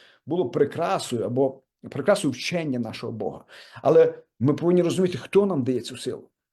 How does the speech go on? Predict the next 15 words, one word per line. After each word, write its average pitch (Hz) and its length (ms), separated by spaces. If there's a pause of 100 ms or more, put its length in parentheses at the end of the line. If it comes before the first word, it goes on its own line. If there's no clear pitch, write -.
(400)
якою, 180 640
на 160 140
яку 180 260
силу 165 280
ми 135 100
уповаємо, 123 580 (400)
з 113 160
якими, 196 600 (240)
е, 131 400
з 117 140
якими, 180 760 (340)
е, 135 100
мотивами 151 640
ми 160 220
йдемо, 139 420